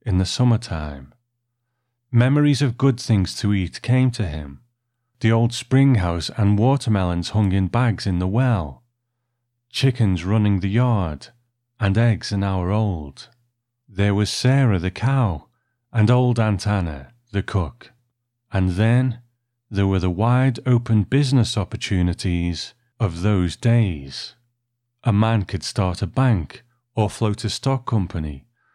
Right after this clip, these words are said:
and there were no snooping inspectors to tell him what he could or couldn't do. There were no blaring radios or rumbling stinking trucks or raucous auto horns.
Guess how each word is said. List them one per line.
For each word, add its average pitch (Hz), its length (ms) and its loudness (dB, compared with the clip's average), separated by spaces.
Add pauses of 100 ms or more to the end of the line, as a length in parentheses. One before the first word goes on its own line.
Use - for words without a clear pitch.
(120)
and 113 160 2
there 120 80 4
were 127 100 4
no 139 220 4
snooping 139 500 2
inspectors 117 680 -2
to 92 140 -8
tell 120 280 0
him 90 140 0
what 87 200 -4
he 90 120 -2
could 98 500 0 (380)
or 104 140 -2
couldn't 87 440 -4
do. 104 460 0 (800)
There 107 160 2
were 107 100 4
no 113 220 4
blaring 92 560 0
radios 92 840 -2 (300)
or 110 220 2
rumbling 104 520 2
stinking 90 600 -2
trucks - 680 -4 (300)
or 110 200 2
raucous 104 600 0
auto 123 460 0
horns. 73 680 -10